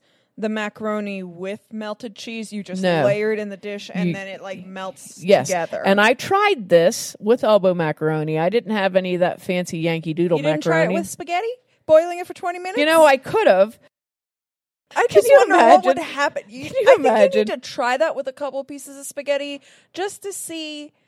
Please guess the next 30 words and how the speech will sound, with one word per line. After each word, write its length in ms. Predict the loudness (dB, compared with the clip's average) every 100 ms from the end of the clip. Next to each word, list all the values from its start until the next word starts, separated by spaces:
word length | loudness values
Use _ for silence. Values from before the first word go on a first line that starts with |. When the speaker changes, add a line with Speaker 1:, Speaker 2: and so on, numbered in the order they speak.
| _ _ _ _
Speaker 1:
what 320 | _ -6 -4
would 120 | -4 -8
happen 480 | -10 -14 -12 -10 -12
if 160 | -14
you 100 | -14
boil 480 | -14 -10 -6 -4 -4
it 120 | -4 2
Speaker 2:
They 80 |
Speaker 1:
that 100 | 4
Speaker 2:
would 100 | 6 4
Speaker 1:
long, 80 |
Speaker 2:
be 100 | 2
Speaker 1:
'cause 120 | 0 4
Speaker 2:
so 280 | 6 6 4
Speaker 1:
I 40 |
can't 260 | -6 -10 -10
imagine. 920 | -10 -10 -8 -8 -8 -8 -8 -8 -12 _ _
Speaker 2:
They 120 | -4
would 200 | -2 -4
be 380 | -4 -4 -4 -8 _ _ -4
Speaker 1:
It 120 | -2
would 180 | -2 -6
just 280 | -8 -8 -12
be 340 | -12 -12 -14 _ _ _ _ _ _ _ _ _
Speaker 2:
They 80 | -2
would 120 | 0 0
be 120 | -2
mush. 440 | 0 -2 -4 -14 -14
Speaker 1:
completely, 880 | -10 -10 -8 -8 -6 -4 -4 -6 -8 0
like, 380 | 2 0 -6